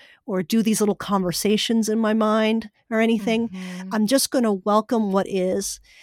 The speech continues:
Speaker 1: and then I'm gonna turn the page because things are what they are. So I'm like water, I'm gonna move around these stones that are obstacles and just keep going because there is no reason why I should get tripped up by reality.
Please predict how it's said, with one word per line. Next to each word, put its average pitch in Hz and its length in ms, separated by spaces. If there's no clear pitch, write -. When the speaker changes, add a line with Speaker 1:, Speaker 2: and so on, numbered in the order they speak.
Speaker 1:
and 220 200
then 208 100
I'm 208 140
gonna 190 320
turn 202 280
the 202 60
page 214 640
because 196 520
things 214 240
are 220 160
what 214 140
they 202 80
are. 214 120
So 220 140
I'm 220 220
like 240 180
water, 240 320
I'm 240 80
gonna 214 160
move 214 320
around 226 180
these 202 180
stones 233 680
that 214 100
are 190 60
obstacles 302 800
and 208 140
just 190 140
keep 233 180
going 202 380
because 240 320
there 233 140
is 233 120
no 254 180
reason 240 480
why 190 440
I 214 120
should 208 200
get 208 180
tripped - 320
up 202 220
by 196 320
reality. 202 640